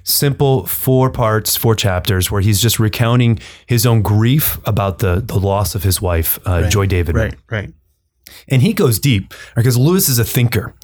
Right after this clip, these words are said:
Speaker 1: and, and he goes really deep. He asks really profound questions. He's like,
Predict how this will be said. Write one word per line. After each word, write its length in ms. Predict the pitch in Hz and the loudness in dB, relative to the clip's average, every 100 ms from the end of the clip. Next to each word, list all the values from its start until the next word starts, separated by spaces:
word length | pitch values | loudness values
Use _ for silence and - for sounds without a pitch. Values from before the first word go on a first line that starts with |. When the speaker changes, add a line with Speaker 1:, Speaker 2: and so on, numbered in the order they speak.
| - | -6
Speaker 1:
and, 180 | 120 113 | -2 0
and 120 | - 107 | 2 2
he 100 | 147 | 2
goes 260 | 151 110 | 2 0
really 380 | 107 113 120 107 | 0 2 2 2
deep. 220 | 90 85 | 2 0
He 120 | 104 | 2
asks 220 | 104 101 - - - - | 2 0 -4 -10 -12 -2
really 200 | 160 147 | 0 0
profound 360 | 117 139 110 | -2 -2 -2
questions. 340 | 98 92 - 107 | 0 -2 -2 -2
He's 140 | - | -2
like, 160 | 104 | -4